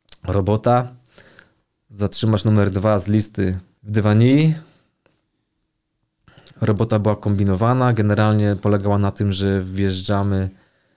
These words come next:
y, pod obiekt w śmieciarce. Ja z kumplami zgłosi-, tak, już teraz nie pamiętam, czy zostaliśmy wyznaczeni.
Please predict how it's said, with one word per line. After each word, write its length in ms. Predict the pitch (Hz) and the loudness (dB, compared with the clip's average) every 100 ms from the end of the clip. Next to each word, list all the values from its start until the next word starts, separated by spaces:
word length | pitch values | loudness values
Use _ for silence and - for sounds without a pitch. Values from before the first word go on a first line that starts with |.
| _ _ 104 95 92 92 92 | _ _ -6 -2 0 0 0
y, 60 | 101 | -2
pod 180 | 104 - | -4 0
obiekt 720 | 110 98 107 104 - - - _ _ - | 0 2 0 0 -8 -16 -20 _ _ -18
w 60 | - | -4
śmieciarce. 640 | 107 98 113 117 147 156 - - _ _ - - - - - - - _ _ _ _ | -4 0 -2 -2 -4 -4 -8 -20 _ _ -20 -20 -20 -20 -20 -20 -20 _ _ _ _
Ja 320 | - 120 117 113 | 0 2 2 0
z 120 | - | -2
kumplami 440 | 110 98 107 104 | -4 0 2 2
zgłosi-, 380 | 98 101 92 - 110 | 0 -4 -6 -8 -8
tak, 180 | 95 - - | -8 -8 -12
już 220 | - 107 - | -8 -8 -2
teraz 240 | 117 113 | -2 0
nie 60 | 117 | 0
pamiętam, 460 | 110 117 110 104 | 2 2 2 0
czy 80 | 98 | -2
zostaliśmy 320 | 104 101 107 | -2 -2 -2
wyznaczeni. 760 | 98 98 101 - 107 110 123 | -2 -2 -2 0 0 2 0